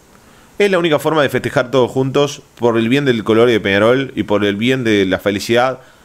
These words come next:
de la mayoría de este país, que es que le vaya bien a Peñarol. Por lo tanto, te invito a que te suscribas al canal, que te voy a dejar acá el anterior video y te voy a mantener al tanto de todo lo que pase,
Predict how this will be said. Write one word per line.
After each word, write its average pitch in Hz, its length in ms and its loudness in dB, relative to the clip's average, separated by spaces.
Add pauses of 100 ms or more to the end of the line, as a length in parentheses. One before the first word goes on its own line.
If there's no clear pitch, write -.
(240)
de 120 100 0
la 123 80 0
mayoría 113 380 0
de 123 60 4
este 113 160 -2
país, 131 460 -2 (440)
que 120 240 0
es - 220 -8 (200)
que 117 80 -2
le 113 100 0
vaya 123 240 0
bien 113 160 -2
a 101 80 -2
Peñarol. 87 420 -2 (680)
Por 131 100 2
lo 139 80 2
tanto, 156 240 0
te 127 60 -2
invito 135 220 0
a - 20 0
que 127 80 2
te 117 60 -2
suscribas 135 380 0
al 123 80 0
canal, 175 420 2 (640)
que 117 340 2
te 135 60 0
voy 147 100 4
a - 20 2
dejar 131 160 0
acá 131 160 0
el 131 80 0
anterior 131 300 2
video 143 500 2 (600)
y 117 100 0
te 117 120 0
voy 127 100 4
a 131 60 4
mantener 127 280 0
al 120 100 0
tanto 127 300 0
de 113 80 2
todo 127 200 2
lo 117 120 2
que 110 120 -2
pase, 123 480 -2